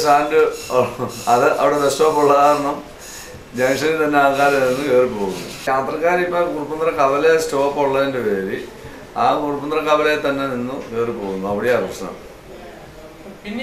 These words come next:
Speaker 2: ഈ വിഷയം നിരന്തരമായിട്ട് council എന്തിനാ ചർച്ച ചെയ്യുന്നത്? അങ്ങനെയാണെങ്കിൽ ഈ കാര്യം പറഞ്ഞ് അവസാനിപ്പിച്ച് bus station ഒഴിവാക്കിയപ്പോൾ
Speaker 1: Bus station നമുക്ക് ഒഴിവാക്കാൻ പറ്റത്തില്ലല്ലോ. അതിപ്പോ കുറുപ്പന്തറയിലെ ആ സ്ഥലമെടുപ്പ് എല്ലാം കൂടെ കൂടി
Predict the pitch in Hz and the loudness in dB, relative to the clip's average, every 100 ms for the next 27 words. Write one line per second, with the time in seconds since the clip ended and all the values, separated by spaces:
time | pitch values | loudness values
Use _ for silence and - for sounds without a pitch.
0 | 277 269 - 262 254 - - 233 226 226 | -8 -6 -4 -4 -6 -10 -12 -10 -6 -4
1 | 233 254 240 233 226 226 220 196 202 208 | -2 -2 0 0 -2 -4 -2 -2 -2 -4
2 | 226 208 196 180 180 208 190 170 - - | -6 -6 -4 -6 -6 -6 -6 -6 -10 -14
3 | 180 180 175 175 175 185 214 208 214 202 | -10 -8 -8 -10 -10 -6 -2 0 -2 -4
4 | 196 180 196 196 196 - 165 165 208 202 | -4 -4 -4 -8 -8 -10 -8 -8 -6 -8
5 | 196 185 190 - 160 - - - - 95 | -6 -4 -4 -4 -8 -10 -12 -14 -10 -8
6 | - 113 135 143 147 156 156 156 156 151 | -6 -4 -4 -2 2 6 8 8 6 4
7 | 143 143 135 117 98 87 - - - 98 | 2 0 -2 -4 -6 -8 -10 -10 -10 -8
8 | 107 131 135 127 123 139 147 156 160 156 | -2 -2 -2 -4 -4 -2 4 6 6 6
9 | 143 147 160 156 156 156 156 156 | 4 2 2 4 4 6 4 2